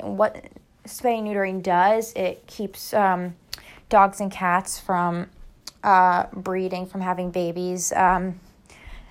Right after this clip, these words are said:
and this is, uh, spay and neutering is very important because, um, if there's too many babies, then, uh, uh, many will be, uh, not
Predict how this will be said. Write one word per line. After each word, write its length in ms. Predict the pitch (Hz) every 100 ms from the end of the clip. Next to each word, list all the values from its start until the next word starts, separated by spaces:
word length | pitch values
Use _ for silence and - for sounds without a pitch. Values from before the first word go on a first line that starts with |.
| -
and 480 | 208 202 196 196 185 - _ _ - - -
this 200 | 254 254
is, 100 | 233 - 226
uh, 60 |
spay 260 | 220 - 254
and 80 | 233
neutering 260 | 226 214
is 80 | 208
very 180 | 214 202
important 600 | 190 - 262 - 190 185
because, 600 | 196 - 180 175 - - _ - _ _ _ - - - -
um, 240 | 208 196 -
if 260 | 208 - - -
there's 420 | - 202 190 180 -
too 120 | -
many 220 | 202 185
babies, 680 | 175 180 180 185 180 185 180
then, 440 | - 165 160 170 180
uh, 360 | 185 175 170 180 - - - - - - -
uh, 200 | 208 190
many 300 | 185 202 202
will 140 | 202 185
be, 360 | 196 190 185 -
uh, 80 | 202
not 340 | 190 185 -